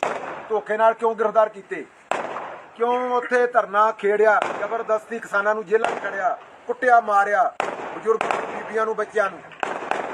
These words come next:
ਤੇ ਉਹਦੇ ਨਾਲ ਤੁਸੀਂ ਉੱਥੇ ਸਾਡੀਆਂ ਟਰਾਲੀਆਂ ਚੋਰੀ ਕੀਤੀਆਂ,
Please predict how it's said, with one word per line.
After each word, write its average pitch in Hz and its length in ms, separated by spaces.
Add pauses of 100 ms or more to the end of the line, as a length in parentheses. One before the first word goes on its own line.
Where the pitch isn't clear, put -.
(260)
ਤੇ 214 60
ਉਹਦੇ - 260
ਨਾਲ 220 280 (680)
ਤੁਸੀਂ 233 280
ਉੱਥੇ - 400 (380)
ਸਾਡੀਆਂ 233 320
ਟਰਾਲੀਆਂ 233 420
ਚੋਰੀ - 300
ਕੀਤੀਆਂ, - 400